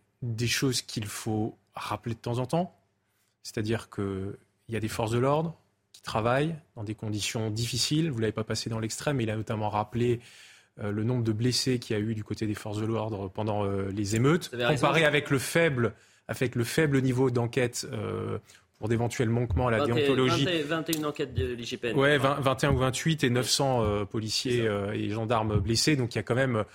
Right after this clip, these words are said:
Speaker 1: un, un rapport de proportion, euh, entre ceux qui sont ciblés et ceux qui potentiellement auraient mal agi, qui,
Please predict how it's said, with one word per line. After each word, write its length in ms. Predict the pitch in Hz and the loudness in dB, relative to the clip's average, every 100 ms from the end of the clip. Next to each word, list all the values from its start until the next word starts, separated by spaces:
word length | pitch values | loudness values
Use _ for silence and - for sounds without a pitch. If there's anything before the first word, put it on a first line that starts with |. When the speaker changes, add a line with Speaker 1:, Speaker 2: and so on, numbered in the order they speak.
| - - _ | -18 -20 _
Speaker 1:
un, 60 | 139 | -10
un 180 | 120 123 | -8 -4
rapport 280 | 113 123 120 | -2 0 0
de 80 | 117 | 0
proportion, 720 | - 123 120 - 147 151 127 | -2 -4 -2 0 2 2 2
euh, 80 | 113 | 2
entre 420 | 120 - - - - | -2 -4 -8 -14 -8
ceux 220 | - 151 | -2 0
qui 160 | - | 0
sont 160 | 120 120 | -4 -2
ciblés 400 | - 127 127 156 | -2 0 2 2
et 60 | 139 | 0
ceux 180 | - 151 | 0 0
qui 160 | - | -2
potentiellement 840 | - 160 156 147 - 135 139 139 143 | -2 0 2 2 2 2 4 2 0
auraient 200 | 117 117 | 0 2
mal 160 | 117 120 | 2 2
agi, 300 | 117 139 156 | 2 0 -4
qui, 240 | - 113 | -6 -8